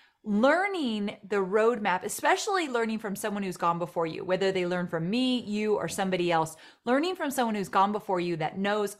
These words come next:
all the roadblocks, all the opportunities, and all the things to stay away from, that is priceless.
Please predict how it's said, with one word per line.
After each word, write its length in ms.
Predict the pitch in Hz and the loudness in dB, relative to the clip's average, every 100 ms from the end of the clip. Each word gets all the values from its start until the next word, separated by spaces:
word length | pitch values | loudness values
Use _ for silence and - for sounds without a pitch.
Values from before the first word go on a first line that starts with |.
| - | 2
all 240 | 233 294 | 6 6
the 100 | 302 | 4
roadblocks, 680 | 233 208 196 196 180 185 - - - 220 | -2 -2 0 4 4 2 -6 -18 -12 2
all 220 | 226 262 | 6 6
the 140 | 294 240 | 6 4
opportunities, 800 | 233 214 202 202 190 185 175 | 4 2 -4 -4 -4 -4 -4
and 80 | 175 | -2
all 160 | 175 214 | 0 2
the 120 | 220 | 0
things 260 | 214 196 208 | -2 -4 -6
to 80 | |
stay 220 | 175 190 170 | -6 -4 -2
away 220 | 170 185 | 0 -2
from, 280 | 247 247 254 - _ _ | 2 2 0 -8 _ _
that 220 | 220 277 | 0 2
is 180 | 262 - - _ | 2 0 -14 _
priceless. 840 | - 220 208 214 - - 165 - | -8 2 4 2 -4 -10 -12 -16